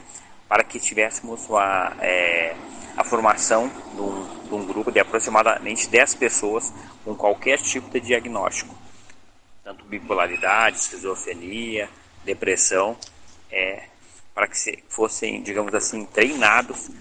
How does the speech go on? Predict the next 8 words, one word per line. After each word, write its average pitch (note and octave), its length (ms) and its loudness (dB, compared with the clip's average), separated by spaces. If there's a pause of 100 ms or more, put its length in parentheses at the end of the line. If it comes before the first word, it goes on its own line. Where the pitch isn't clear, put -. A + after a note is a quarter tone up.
(180)
para G#2+ 160 4
falar G2+ 600 4 (320)
ou, G#2 160 -4 (180)
ou G#2+ 120 -4
para A2+ 220 4
realizar A2 500 2
uma G2+ 140 0
palestra, - 680 -2